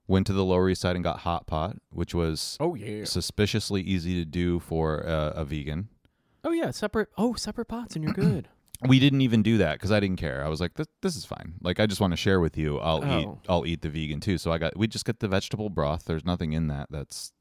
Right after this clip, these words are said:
Speaker 1: you know, contentious.
Speaker 2: Yeah.
Speaker 1: Also, my sister is not that militant about it these days. She's pretty lax. She wants to go out, so she's like, "Look."
Speaker 2: But you weren't like, "Let's get a bunch of beef piles."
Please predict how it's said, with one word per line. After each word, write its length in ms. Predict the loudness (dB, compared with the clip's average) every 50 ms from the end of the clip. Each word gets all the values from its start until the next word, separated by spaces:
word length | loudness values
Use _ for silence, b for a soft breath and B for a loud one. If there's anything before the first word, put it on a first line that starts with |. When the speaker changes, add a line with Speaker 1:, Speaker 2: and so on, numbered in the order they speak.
| _ _ _
Speaker 1:
you 140 | -8 -6 -6
know, 240 | -6 -6 -8 -10 -10 _ _ -6
contentious. 680 | -2 -2 -2 -2 -2 -4 -4 -4 -6 -6 -8 -8 -10 -10 -8
Speaker 2:
Yeah. 260 | -8 -6 -6 -6 -2 0
Speaker 1:
Also, 180 | 2 4 4 4
my 120 | 4 4 4
sister 320 | 2 0 -2 -2 0 0
is 140 | 0 0 0
not 220 | 0 0 0 0 -4 -6 -4
that 180 | -4 -4 -4
militant 520 | -4 -8 -8 -10 -10 -12 -14 -14 -14 -14 -14
about 240 | -12 -12 -12 -12
it 80 | -12 -14 -16
these 200 | -16 -18 -18 -16
days. 340 | -16 -14 -14 -14 -14 -16 -14
She's 280 | -10 -6 -4 -4 -4 -4
pretty 260 | -2 0 0 0 0
lax. 380 | 0 0 -2 -2 -4 -6 -8
She 100 | -6 -4
wants 240 | -2 -2 -2 -2 -4
to 80 | -6 -6
go 160 | -4 -2 -2
out, 200 | -2 -4 -4 -6
so 100 | -8 -10
she's 220 | -10 -10 -10 -8 -8
like, 200 | -8 -8 -8 -10
"Look." 180 | -12 -12 -14 _ _ _ _ _ -8
Speaker 2:
But 80 | -6 -4
you 80 | -4 -2
weren't 200 | -4 -4 -4 -2
like, 240 | -2 -2 -4 -4 -8
"Let's 240 | -8 -6 -6 -6 -6
get 160 | -6 -6 -6 -6
a 80 | -8 -10
bunch 260 | -8 -6 -6 -6 -8
of 160 | -12 -14 -12
beef 240 | -10 -10 -10 -10 -12
piles." 500 | -16 -16 -14 -14 -16 -16 -16 -16 -16 -16